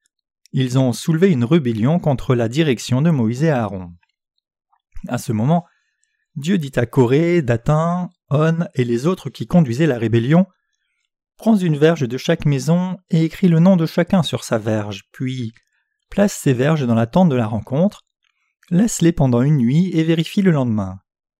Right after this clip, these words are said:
Dieu dit alors, « L'homme que je choisirai sera celui dont la verge fleurira, et je ferai cesser de devant moi les murmures que profèrent contre vous les enfants d'Israël. » Nombre dix-sept, verset cinq.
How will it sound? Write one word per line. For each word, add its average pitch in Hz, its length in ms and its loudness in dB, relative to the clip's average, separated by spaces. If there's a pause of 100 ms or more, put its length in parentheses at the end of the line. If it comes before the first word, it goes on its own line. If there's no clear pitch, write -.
Dieu 156 160 0
dit 175 160 -10
alors, « 104 400 -2 (1080)
L'homme 202 300 4
que 139 120 0
je 123 120 0
choisirai 180 480 2
sera 147 280 2
celui 175 320 2
dont 160 120 2
la 127 120 0
verge 139 360 2
fleurira, 135 640 0 (520)
et 143 100 0
je 143 140 0
ferai 151 340 2
cesser - 400 -2
de 165 120 2
devant 147 260 2
moi 139 180 2
les 170 120 4
murmures 165 500 4
que 175 100 0
profèrent 156 460 0
contre 175 260 2
vous 143 160 0
les 175 160 2
enfants 185 300 4
d'Israël. » 98 760 -4 (1200)
Nombre 135 380 2
dix-sept, 123 340 -2
verset 127 280 -2
cinq. 113 340 -6